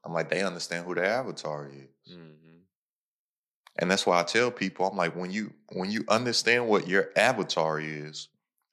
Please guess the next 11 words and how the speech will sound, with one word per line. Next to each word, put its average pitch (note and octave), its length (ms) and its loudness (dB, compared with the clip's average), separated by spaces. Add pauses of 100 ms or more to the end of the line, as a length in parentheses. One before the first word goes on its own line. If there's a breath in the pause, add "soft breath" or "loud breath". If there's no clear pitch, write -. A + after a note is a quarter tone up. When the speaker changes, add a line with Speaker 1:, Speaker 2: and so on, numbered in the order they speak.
(320)
Speaker 1:
you A2 220 0
don't A#2+ 280 4
have B2+ 300 -2
to A2+ 140 -4
go A2+ 240 4
find A2+ 500 0
them. C#2+ 280 -12 (1300)
They F2+ 320 4
find A#2+ 480 -2
you." A2 280 -6 (140)
Speaker 2:
Mm-hmm. E2+ 520 -20